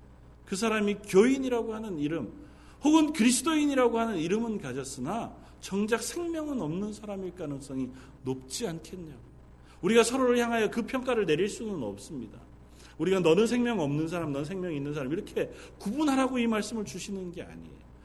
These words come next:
우리 스스로를 향하여 점검해보라고 말씀하시는 겁니다. 아니, 조금 더 나아가서 여기 다 생명을 가지신 분들이잖아요.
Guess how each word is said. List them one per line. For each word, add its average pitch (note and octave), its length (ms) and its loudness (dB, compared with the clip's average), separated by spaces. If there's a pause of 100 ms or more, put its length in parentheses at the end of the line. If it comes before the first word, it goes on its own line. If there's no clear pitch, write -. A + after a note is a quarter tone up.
(220)
우리 C4+ 180 10
스스로를 D#4+ 520 6
향하여 C4 340 4
점검해보라고 G#3 880 0
말씀하시는 E3+ 640 -8
겁니다. A#2 280 -16 (600)
아니, G#3+ 440 6
조금 F4 260 10
더 F4+ 120 10
나아가서 G3+ 360 4
여기 A3+ 180 8
다 G#3 160 6
생명을 F4+ 380 4
가지신 B3+ 500 0
분들이잖아요. B2 580 -6